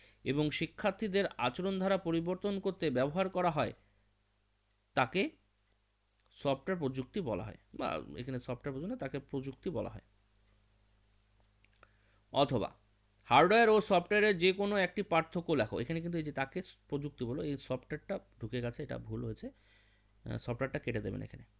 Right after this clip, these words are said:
হার্ডওয়্যার ও সফটওয়্যারের যে কোনো একটি পার্থক্য উল্লেখ করো। সফটওয়্যার হলো কম্পিউটারের যন্ত্রগুলোকে তথা হার্ডওয়্যারকে চালানোর জন্য প্রয়োজনীয় নির্দেশ সমষ্টি বা প্রোগ্রাম।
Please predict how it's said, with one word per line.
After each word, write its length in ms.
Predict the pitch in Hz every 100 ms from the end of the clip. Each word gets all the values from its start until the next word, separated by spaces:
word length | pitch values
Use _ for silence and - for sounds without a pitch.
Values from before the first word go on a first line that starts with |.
| _ _ _ - _
হার্ডওয়্যার 400 | - 127 165 214
ও 80 | 214
সফটওয়্যারের 500 | - 175 196 196 190
যে 120 | 170
কোনো 200 | 185 190
একটি 220 | 175 -
পার্থক্য 480 | 180 165 - 190 185
উল্লেখ 280 | 180 185 185
করো। 220 | 190 240 - _ _ _ _ _ _ _ -
সফটওয়্যার 520 | - 175 180 226 226
হলো 160 | 226
কম্পিউটারের 840 | 220 190 185 214 214 220 220 214 190
যন্ত্রগুলোকে 960 | 143 160 190 202 202 208 208 165 147
তথা 320 | 160 156 - 151
হার্ডওয়্যারকে 600 | 135 143 180 190 202 185
চালানোর 440 | 170 160 190 190
জন্য 260 | 202 196 196
প্রয়োজনীয় 580 | 165 170 165 175 175
নির্দেশ 640 | 170 160 165 156 190 190 -
সমষ্টি 400 | 190 196 - 202
বা 120 | 196
প্রোগ্রাম। 480 | 196 190 202 214